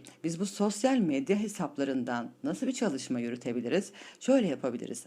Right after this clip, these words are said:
Arkadaşlarınızın sosyal medya hesaplarındaki arkadaşlarını bir inceleyin. Sizin tarzınıza, hayata bakışınıza, yani işte, e, keyif aldığınız şeylere dönük, hayata bakış açısı olan,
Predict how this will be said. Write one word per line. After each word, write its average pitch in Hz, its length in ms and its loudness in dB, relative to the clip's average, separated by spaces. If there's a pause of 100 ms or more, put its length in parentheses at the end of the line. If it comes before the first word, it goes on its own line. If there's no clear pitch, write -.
Arkadaşlarınızın 147 1160 2
sosyal 180 600 0
medya 135 460 2
hesaplarındaki 131 960 -2
arkadaşlarını 143 1000 0
bir 147 80 -2
inceleyin. 139 680 4 (400)
Sizin 147 380 2
tarzınıza, 123 840 0 (460)
hayata 139 600 2
bakışınıza, 127 800 0 (300)
yani 127 280 0
işte, 135 360 0 (380)
e, 127 120 -6
keyif 151 340 2
aldığınız 135 600 2
şeylere 135 540 2
dönük, 127 520 0 (800)
hayata 143 500 2
bakış 139 260 -2
açısı 135 320 -2
olan, 123 280 2